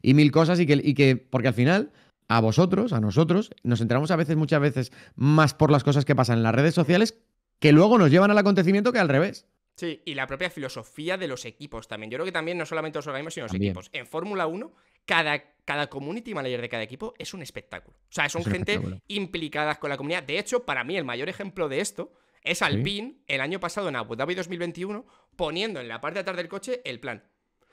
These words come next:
Speaker 1: El
Speaker 2: sea,
Speaker 1: plan.
Speaker 2: leyendo a la comunidad fue
Speaker 1: Claro.
Speaker 2: entender su público, decir, "Vamos a abrazar este meme". Fernando y Alpine abrazaron el meme y dijeron, "Vamos a hacer un poco de fanservice", porque fue fanservice,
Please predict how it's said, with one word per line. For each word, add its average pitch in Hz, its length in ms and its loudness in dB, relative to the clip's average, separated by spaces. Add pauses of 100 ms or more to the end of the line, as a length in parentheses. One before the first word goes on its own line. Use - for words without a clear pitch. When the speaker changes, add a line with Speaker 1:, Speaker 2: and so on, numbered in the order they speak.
(120)
Speaker 1:
El 196 80 2
Speaker 2:
sea, 160 80 2
Speaker 1:
plan. 123 180 6
Speaker 2:
leyendo 208 440 0
a 175 60 2
la 175 160 2
comunidad 180 720 -2
fue 233 200 -4
Speaker 1:
Claro. 131 260 4
Speaker 2:
entender 190 340 -6
su 269 240 -8
público, 294 400 -6
decir, 190 260 -6
"Vamos 220 320 -6
a 165 60 -2
abrazar 139 440 -8
este 247 220 -4
meme". 269 320 -6 (280)
Fernando 175 420 -2
y 240 60 2
Alpine 240 280 -2
abrazaron 151 520 -6
el 233 120 -6
meme 269 320 -6 (160)
y - 60 -12
dijeron, 156 320 -8
"Vamos 247 300 -4
a 254 240 -4 (260)
hacer 160 220 -6
un 208 60 -8
poco 233 160 -2
de 139 80 -4
fanservice", 214 520 -4
porque 123 180 -16
fue 165 160 -10
fanservice, 214 520 -6